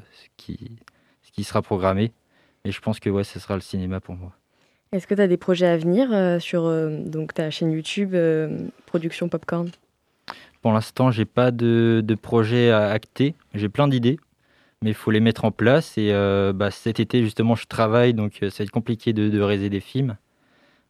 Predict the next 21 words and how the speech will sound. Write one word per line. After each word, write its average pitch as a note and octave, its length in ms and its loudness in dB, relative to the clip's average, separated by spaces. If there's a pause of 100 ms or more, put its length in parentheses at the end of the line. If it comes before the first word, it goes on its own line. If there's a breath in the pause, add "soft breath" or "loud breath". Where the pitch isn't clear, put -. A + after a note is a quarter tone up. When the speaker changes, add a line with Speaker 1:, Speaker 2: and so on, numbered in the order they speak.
Speaker 1:
Ensuite, G2+ 420 -6
il G2 60 -2
y - 0 -
a - 20 0
les F#2+ 220 -4
études, A#2 340 -4
donc G#2 160 -2
c'est, G2 320 -6
ça - 160 -10
va F#2 40 -6
être - 80 -12
compliqué G2 380 -4
à G2 40 0
mettre G2 220 -4
en G2 60 -2
place, B2 280 -4
mais G2+ 80 -4
j'ai F#2+ 100 -4
plein A#2+ 160 0
d'idées A2+ 240 0
encore. A2 500 -4